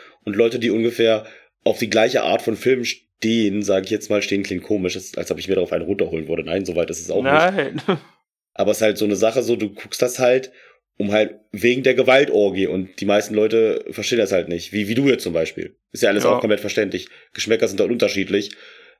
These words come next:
Speaker 1: Ähm, und es gibt ja sehr viele Filme, die in diese Richtung gehen. Aber die meisten, finde ich persönlich, um jetzt nochmal auf den Film zurückzukommen,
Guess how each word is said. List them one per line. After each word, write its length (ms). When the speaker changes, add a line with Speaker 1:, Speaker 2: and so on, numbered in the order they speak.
Speaker 1:
Ähm, 460
und 520
es 100
gibt 140
ja 80
sehr 260
viele 220
Filme, 280
die 80
in 80
diese 200
Richtung 260
gehen. 300
Aber 140
die 100
meisten, 440
finde 240
ich 140
persönlich, 380
um 100
jetzt 140
nochmal 160
auf 100
den 160
Film 160
zurückzukommen, 640